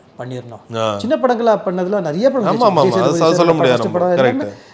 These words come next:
Speaker 1: So, இப்படி தான் போவோம். ஆனா, இப்ப நான் சீரியல்ல நடிச்சுட்டு போறனால, முதல் நாள் போகும்போதே, "ஆஹா, தப்பு பண்ணிட்டோம். நம்மளுக்கு தெரிஞ்சது கூட உங்களுக்கு டைரக்டருக்கு தெரியலையே." அந்த மாதிரி நிறைய படம்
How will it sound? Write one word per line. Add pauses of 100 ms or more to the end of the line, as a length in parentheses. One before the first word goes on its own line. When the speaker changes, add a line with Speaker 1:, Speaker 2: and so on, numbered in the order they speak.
(140)
Speaker 1:
So,
இப்படி
தான்
போவோம். (160)
ஆனா,
இப்ப
நான் (120)
சீரியல்ல
நடிச்சுட்டு
போறனால, (360)
முதல்
நாள் (140)
போகும்போதே, (200)
"ஆஹா, (280)
தப்பு
பண்ணிட்டோம். (1120)
நம்மளுக்கு
தெரிஞ்சது
கூட
உங்களுக்கு
டைரக்டருக்கு
தெரியலையே." (800)
அந்த
மாதிரி
நிறைய
படம்